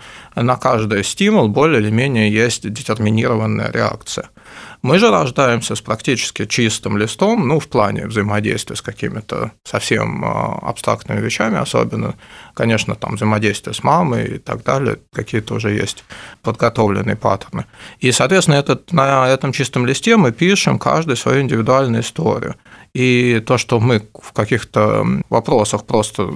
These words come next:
согласны друг с другом, что это перец, и мы можем использовать для еды, это просто социальные нормы, продиктованные тем, что люди —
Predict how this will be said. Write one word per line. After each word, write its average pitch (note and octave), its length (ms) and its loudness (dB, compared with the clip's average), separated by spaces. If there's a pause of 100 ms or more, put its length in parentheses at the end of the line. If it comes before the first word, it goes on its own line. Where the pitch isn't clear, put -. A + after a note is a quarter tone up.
согласны E3 540 2
друг A#2 240 -6
с - 20 -14
другом, A2 320 -6
что - 180 -4
это G#2 520 -2 (160)
перец, A2 480 0
и A2 40 0
мы G2+ 140 0
можем G#2+ 320 -2
использовать - 460 -6
для A#2 100 0
еды, - 220 -6 (240)
это - 160 -2
просто G#3+ 260 2
социальные E3+ 520 0
нормы, D#3+ 520 2 (200)
продиктованные B2+ 580 0
тем, F3 240 2
что A2+ 260 0
люди — C#3+ 260 -2